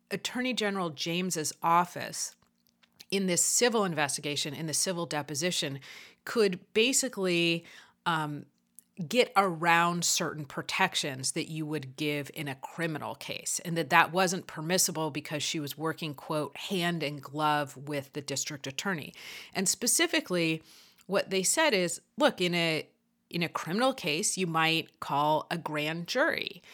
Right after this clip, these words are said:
And in New York, if you call a grand jury,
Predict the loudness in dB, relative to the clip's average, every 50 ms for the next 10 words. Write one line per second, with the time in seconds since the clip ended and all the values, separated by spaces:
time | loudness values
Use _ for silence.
0 | -20 -20 -14 -2 4 6 6 6 6 4 0 0 0 0 0 0 0 2 4 6
1 | 8 8 8 6 4 0 -6 -4 -4 -4 -4 -6 -8 -6 -2 2 2 4 4 2
2 | 0 -4 -8 -8 -4 -4 -2 -2 -2 -2 -4 -4 -4 -2 -2 0 0 0 0 0
3 | -2 -4 -8